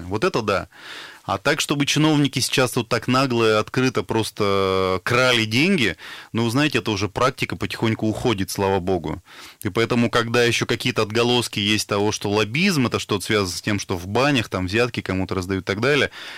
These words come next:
ну, абсолютно не так, потому что чиновники действительно сейчас, ну, во-первых, боятся,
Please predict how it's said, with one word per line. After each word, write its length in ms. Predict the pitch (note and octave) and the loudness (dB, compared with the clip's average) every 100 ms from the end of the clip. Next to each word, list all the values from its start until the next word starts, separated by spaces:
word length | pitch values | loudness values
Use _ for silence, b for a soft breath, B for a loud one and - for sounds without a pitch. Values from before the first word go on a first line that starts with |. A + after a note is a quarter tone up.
| B | B
ну, 120 | C#3 D3 | -2 0
абсолютно 380 | - C3 B2 | 2 0 2
не 140 | A2+ A#2 | 2 2
так, 260 | D#3+ F3 | 2 0
потому 320 | - A#2 G2+ A2+ | -2 -2 0 -2
что 160 | - | -4
чиновники 560 | F2+ G#2+ B2+ C#3 A#2 - | -4 0 2 2 0 -2
действительно 400 | F#2+ A#2+ A2 G2+ | -6 -4 -2 -2
сейчас, 300 | - G#2+ - | 0 -2 0
ну, 80 | G2+ | -2
во-первых, 320 | G#2+ G#2+ G2 | 0 -2 0
боятся, 480 | A2+ D#3 F#3 D3 | 2 2 0 -2